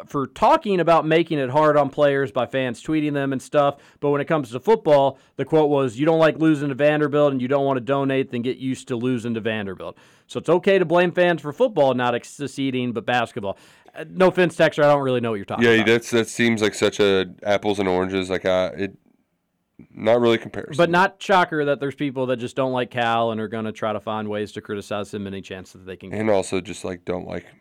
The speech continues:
Speaker 2: my former ex-boss.
Speaker 1: T J, the,
Speaker 2: <laughs>
Speaker 1: the problem I have with nil is that the argument, uh, for allowing nil to be allowed and the ridiculous profits the schools and conferences were making,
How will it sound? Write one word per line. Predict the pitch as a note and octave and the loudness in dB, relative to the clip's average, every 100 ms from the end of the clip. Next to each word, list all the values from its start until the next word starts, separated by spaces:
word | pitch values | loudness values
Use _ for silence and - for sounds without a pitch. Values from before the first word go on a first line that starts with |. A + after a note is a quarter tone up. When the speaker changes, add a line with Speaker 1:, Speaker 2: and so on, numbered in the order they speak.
| _ _ _ | _ _ _
Speaker 2:
my | - F2+ F#2 | -14 -10 -8
former | F2 F2 F2+ F2+ | -8 -8 -10 -14
ex-boss. | F2+ - - _ _ _ _ _ _ _ _ _ | -18 -20 -20 _ _ _ _ _ _ _ _ _
Speaker 1:
T | A3+ | -2
J, | D#4 G3+ G3+ | 2 2 2
the, | F3+ - - | -2 -6 -14
Speaker 2:
<laughs> | _ | _
Speaker 1:
the | D#3+ | -8
problem | D#3 F3+ A#3+ B3 A3 | 0 4 6 6 4
I | G#3+ | 4
have | G3+ G#3 | 4 4
with | F#3+ D#3+ | 0 0
nil | G#3 A3 F3+ | 2 4 4
is | E3+ | 0
that | C#3+ E3 | -2 -4
the | D#3 | 2
argument, | E3 F#3 F3 F3 E3+ - | 2 4 2 -2 -4 -2
uh, | D3+ | -2
for | - D#3 | 0 0
allowing | C#3 D3+ D#3+ D#3 | 4 6 6 4
nil | D3 D3 | 2 0
to | C#3+ | 2
be | C3+ | 0
allowed | B2+ C3+ C#3 C#3 | 0 2 4 2
and | C3 | 2
the | A#2+ | -4
ridiculous | A#2 C3+ C#3 C3 - | -2 -4 -2 -4 0
profits | C#3+ C3 C3+ B2+ - | 2 2 0 -6 -6
the | A2+ | -14
schools | - C3 A2+ | -6 -4 -4
and | A2+ | -4
conferences | B2 A#2 A2+ G#2 | -4 -4 -6 -12
were | G2+ A2 | -10 -4
making, | A#2+ B2 B2+ A#2 | -2 -2 -4 -6